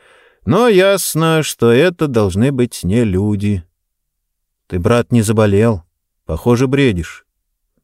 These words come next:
«Это давно мое единственное состояние».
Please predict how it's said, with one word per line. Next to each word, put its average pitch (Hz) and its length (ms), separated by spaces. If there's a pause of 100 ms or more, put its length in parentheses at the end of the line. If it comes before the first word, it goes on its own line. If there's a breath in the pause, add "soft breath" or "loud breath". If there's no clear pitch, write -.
(500)
«Это 196 440
давно 147 480
мое 160 280
единственное 98 840
состояние». 90 760